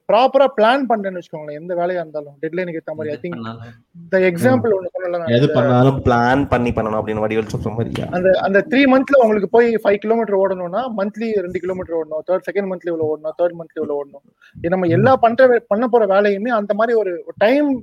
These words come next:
Speaker 1: பேஸ் பண்ணி பிளான் பண்ணாதான் இவ்வளவு நாள்ல இவ்வளவு
Speaker 3: ம்.
Speaker 1: கம்ப்ளீட் பண்ணணும், மைல்ஸ்டோன் பேஸ் பண்ணி பேசிக்கா இவ்வளவு கம்ப்ளீட் பண்ணணும்.
Speaker 3: Yeah.
Speaker 1: இப்போ அ-, அதுக்கு தான் சொல்றேன், நீங்க வந்து அந்த பிளானிங் வந்து டெய்லி பண்ணணும் பேசிக்கா. அப்பதான் அவங்க day to day ஜாப்ல வந்து,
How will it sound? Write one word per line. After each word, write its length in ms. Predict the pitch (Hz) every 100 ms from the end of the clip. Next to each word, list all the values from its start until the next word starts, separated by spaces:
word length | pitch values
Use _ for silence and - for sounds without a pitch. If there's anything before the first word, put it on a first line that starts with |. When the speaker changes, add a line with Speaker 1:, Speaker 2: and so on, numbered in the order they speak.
| 190
Speaker 1:
பேஸ் 200 | 220 220
பண்ணி 240 | 208 220
பிளான் 240 | 196 202 214 196
பண்ணாதான் 360 | 185 170 240 427 _ _ _ _ _ _ _
இவ்வளவு 300 | 208 233 247
நாள்ல 180 | 233 262
இவ்வளவு 220 | 240 220
Speaker 3:
ம். 40 | -
Speaker 1:
கம்ப்ளீட் 280 | 208 233 -
பண்ணணும், 240 | 185 180
மைல்ஸ்டோன் 400 | 214 247 247 208
பேஸ் 160 | 190 -
பண்ணி 160 | 180
பேசிக்கா 320 | 160 156 156 - -
இவ்வளவு 280 | 196 202
கம்ப்ளீட் 300 | 202 196 208
பண்ணணும். 220 | 190 117 104
Speaker 3:
Yeah. 40 |
Speaker 1:
இப்போ 320 | - 175 156 _ _ _ _ -
அ-, 80 | 196
அதுக்கு 280 | - 214 240
தான் 120 | 285
சொல்றேன், 280 | 262 220 247
நீங்க 180 | 240 208
வந்து 500 | 208 285 262 202 - - - _ - - _ -
அந்த 240 | 196 190
பிளானிங் 400 | 208 226 302 294 247
வந்து 120 | 240
டெய்லி 300 | 202 247 277 233
பண்ணணும் 320 | 214 202 165
பேசிக்கா. 280 | 160 165 160
அப்பதான் 320 | 156 220 247
அவங்க 120 | 208
day 160 | 175 247
to 100 | 247
day 180 | 220 202 185 160 143
ஜாப்ல 300 | 185 202 196
வந்து, 240 | 180 202